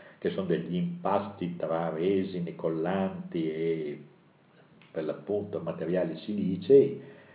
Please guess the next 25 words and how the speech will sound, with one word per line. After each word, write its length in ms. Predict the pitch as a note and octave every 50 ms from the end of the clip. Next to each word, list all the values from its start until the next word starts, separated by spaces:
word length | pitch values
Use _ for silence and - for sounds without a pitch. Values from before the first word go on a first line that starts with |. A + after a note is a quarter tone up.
| - - - -
e 100 | - A2+
con 220 | G#2+ A2+ B2 C3+
tutti 240 | - C3+ - - G#2
i 40 | F#2
problemi 420 | F2 G2+ G2 G2 G#2 G#2+ F#2 E2+
annessi 360 | E2+ F2 F2+ G2+ G2+ G#2 - G2+
e 80 | -
connessi 500 | - - G#2+ F#2+ F2 E2 E2 - - F2+
di 120 | E2 E2 D#2+
malattie 380 | D#2+ D#2 E2 - - G#2 F#2
professionali 720 | - F#2 E2+ F2 F#2 - - - F#2 D#2+ D2 D2 D2 D#2 D#2+
che 120 | - D#2
possono, 600 | C#2 C#2+ D2+ D#2+ E2 - - - - - D2 C#2+ C#2+ - - - - - - - - - - - - - - - - -
a 100 | - -
cui 160 | C2+ - F2
possono, 880 | D#2+ E2+ F2+ - - - E2+ D#2+ D#2+ D2+ D2 D2 D2+ D2+ C#2+ C#2+ C#2+ C#2+
eh, 60 | -
contrarre 640 | - G2+ G#2 G#2 - F2+ D#2+ D2+ D#2+ E2 F2 E2+ -
coloro 260 | F2 E2 D#2+ E2 E2+
che 80 | F2 -
sono 200 | - E2 E2 E2+
esposti 420 | - - - F#2 F2+ - - E2
a 20 |
questi 320 | - F2 F2 F2 - A2+ G2
rischi 460 | E2 D2+ - - - - D#2+ -